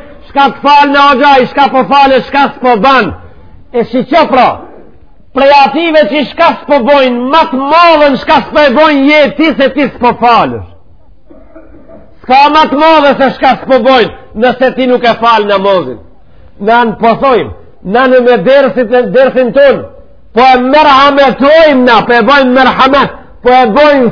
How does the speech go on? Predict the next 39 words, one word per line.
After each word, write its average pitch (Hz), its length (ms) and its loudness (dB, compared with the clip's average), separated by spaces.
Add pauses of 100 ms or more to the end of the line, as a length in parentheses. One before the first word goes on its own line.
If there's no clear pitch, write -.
(140)
sanim, 277 420 0 (320)
po 226 100 2
e 247 100 2
bojmë 294 360 0 (100)
sanimin, 285 680 0 (100)
sanacionin 285 880 0
e - 340 -6
ative 269 560 0
që 254 160 0 (120)
falen, 311 520 0 (240)
po 247 160 2
nuk 226 320 -2
po 247 80 2
e 254 160 2
legalizojmë 262 800 2
atë 277 260 0
që 247 140 0
s'falet 254 420 0
me 240 140 2
ngrejt 240 300 0
a 226 100 2
i 208 100 -4
kratë 220 280 0
me 208 160 0
thonë, 202 200 0 (260)
"A 190 120 -4
pe 202 160 -2
sheh 247 340 2
hoxha 240 440 2
shka 226 160 -4
ju 226 120 2
thoj 226 220 -2
ke 220 80 -2
ative 214 400 0
shka 202 200 0
falen, 208 400 0 (300)
sa 214 200 2
kishin 208 340 -4
gabime." 190 480 0